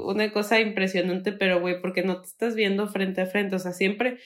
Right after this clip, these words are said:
es como que cuando en la calle, en las marchas o lo que sea, es bien raro que alguien se pare y te diga todas las cosas que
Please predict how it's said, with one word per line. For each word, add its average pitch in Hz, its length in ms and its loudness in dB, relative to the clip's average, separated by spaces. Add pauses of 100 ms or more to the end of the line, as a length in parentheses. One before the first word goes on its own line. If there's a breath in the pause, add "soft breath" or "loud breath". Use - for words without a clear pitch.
(200 loud breath)
es 190 140 -4
como 262 180 4
que 202 220 0
cuando 226 720 4
en 190 180 2
la 185 160 2
calle, 214 600 4
en 190 140 2
las 180 160 2
marchas 185 540 0
o 208 80 0
lo 190 160 0
que 165 80 -4
sea, 175 360 0
es 196 220 0
bien 233 280 4
raro 220 320 4
que 214 100 4
alguien 196 320 4
se 202 80 -2
pare 185 280 2
y 185 60 -4
te 180 120 0
diga 180 240 0
todas 180 160 0
las 196 220 0 (120)
cosas 185 260 -2
que 196 80 4